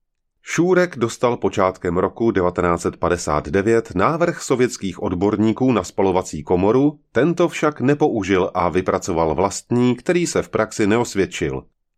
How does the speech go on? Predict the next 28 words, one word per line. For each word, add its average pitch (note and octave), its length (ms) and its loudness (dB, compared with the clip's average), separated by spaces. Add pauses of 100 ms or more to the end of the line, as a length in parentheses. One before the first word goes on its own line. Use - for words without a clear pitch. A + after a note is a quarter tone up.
(140)
Podle C3+ 280 4
názoru A2+ 460 2
jiných G2 400 0
leteckých A#2+ 500 -2
odborníků, B2 800 2 (200)
inženýr G2+ 540 2
Antonín E2 480 -2
Málek, G#2 480 2 (100)
inženýr F2+ 540 0
Karel D#2+ 340 0
Čelikovský, G#2+ 840 -2 (160)
inženýr B2+ 500 0
Kolert G2 560 0
a D2+ 140 -4
další, F2+ 640 -2 (220)
jde A2 440 0
o D3 100 0
sabotáž D3 680 0
ze G2+ 160 0
strany C#3+ 400 0
inženýra B2 640 0
Šůrka, B2+ 500 -2
který F2+ 300 -6
prohlásil F#2+ 640 0
sovětskou F#2 600 -2
komoru F2 400 0
za D#2+ 180 -2
zmetek F#2 560 0